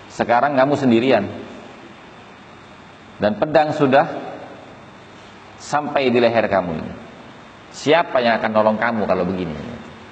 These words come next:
Nabi langsung bilang, "Allah," katanya. Jatuh pedangnya, Pak. Jatuh pedangnya. Diambil sama Nabi, gantian. Nah, kalau sekarang pedang saya sudah di leher kamu,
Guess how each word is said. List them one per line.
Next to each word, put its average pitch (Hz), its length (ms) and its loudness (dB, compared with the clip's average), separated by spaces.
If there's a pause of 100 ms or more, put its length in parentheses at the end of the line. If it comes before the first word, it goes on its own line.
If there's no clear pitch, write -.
(1160)
Nabi 104 300 0
langsung 196 260 2
bilang, 190 300 2 (340)
"Allah," 208 400 2 (160)
katanya. 78 260 -10 (540)
Jatuh 135 400 0
pedangnya, 92 400 -2
Pak. - 140 -12 (1000)
Jatuh 285 400 0
pedangnya. 185 480 -2
Diambil 127 480 2
sama 151 240 2
Nabi, 151 400 2
gantian. 117 800 -2
Nah, 64 320 -6 (640)
kalau 110 240 2
sekarang 127 720 -2
pedang 117 400 0
saya 170 240 4
sudah 135 160 0
di 123 80 2
leher 113 240 2
kamu, 113 320 -2